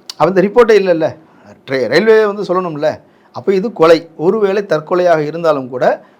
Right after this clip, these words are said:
அது கொலைக்கு தூண்டப்பட்டது தான். ஏன்னா காரணம் காடுவெட்டி குரு ராமதாஸ் போன்றவர்கள் அதை செஞ்சாங்க.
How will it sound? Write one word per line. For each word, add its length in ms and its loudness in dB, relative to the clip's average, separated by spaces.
அது 240 -6
கொலைக்கு 420 -2
தூண்டப்பட்டது 600 -4
தான். 140 -2
ஏன்னா 260 -6
காரணம் 360 -2
காடுவெட்டி 400 0
குரு 160 -6
ராமதாஸ் 440 -4
போன்றவர்கள் 340 -8
அதை 160 -6
செஞ்சாங்க. 480 -6